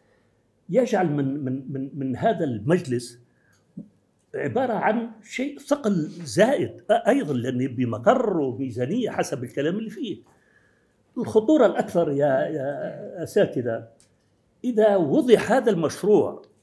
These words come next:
على طاولة مجلس النواب حاليا سيقر وهو مغمض، لسبب واحد فقط،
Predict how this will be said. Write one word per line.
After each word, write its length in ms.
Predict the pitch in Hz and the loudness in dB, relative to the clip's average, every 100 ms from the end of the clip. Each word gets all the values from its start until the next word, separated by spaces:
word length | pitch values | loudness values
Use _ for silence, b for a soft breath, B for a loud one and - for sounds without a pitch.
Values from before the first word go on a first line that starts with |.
| _ _ - | _ _ 0
على 260 | 147 143 | 2 2
طاولة 440 | 143 269 254 147 - | 2 2 2 0 -2
مجلس 380 | 175 254 - 156 | -2 -2 -6 -4
النواب 380 | 135 143 196 - | -2 0 0 -4
حاليا 440 | 135 147 151 95 - _ _ _ _ _ _ _ _ _ | -6 -4 -6 -8 -14 _ _ _ _ _ _ _ _ _
سيقر 600 | - - 226 226 262 247 | -6 2 2 6 4 8
وهو 300 | 214 233 226 | 6 8 6
مغمض، 520 | 202 175 107 107 - _ _ _ _ _ 160 | 6 4 2 -6 -12 _ _ _ _ _ -2
لسبب 480 | 160 170 233 214 | 0 2 2 4
واحد 260 | 196 156 131 | 6 4 0
فقط، 440 | - 202 156 - | 0 0 0 -8